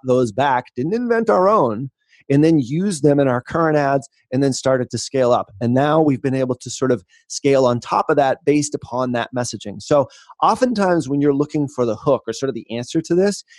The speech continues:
it's right in front of you. You just gotta put in the work. You gotta put in the research. So paid ads is another great way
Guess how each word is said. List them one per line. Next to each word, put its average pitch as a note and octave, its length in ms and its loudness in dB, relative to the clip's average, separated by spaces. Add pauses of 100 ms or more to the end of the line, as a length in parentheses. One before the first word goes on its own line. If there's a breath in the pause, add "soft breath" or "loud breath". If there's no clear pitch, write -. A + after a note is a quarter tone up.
(160 soft breath)
it's E3 180 -2
right D3+ 260 -4
in E3+ 140 -2
front D#3+ 260 -4
of G3 60 -2
you. A2+ 240 -4
You F3 120 -12
just - 220 -8
gotta E3 240 -10
put F3+ 200 -2
in F3 100 4
the D3 200 0 (100)
work. F3+ 320 0 (100)
You B2+ 160 -4
gotta D3+ 240 -2
put D#3+ 260 0
in C#3+ 120 2
the C3 60 -2
research. B2 640 -4 (320 soft breath)
So C#3+ 320 2 (280)
paid E3+ 280 0
ads B2+ 540 0
is A#2 160 -6
another C3+ 240 0
great B2 320 -2
way A2+ 360 0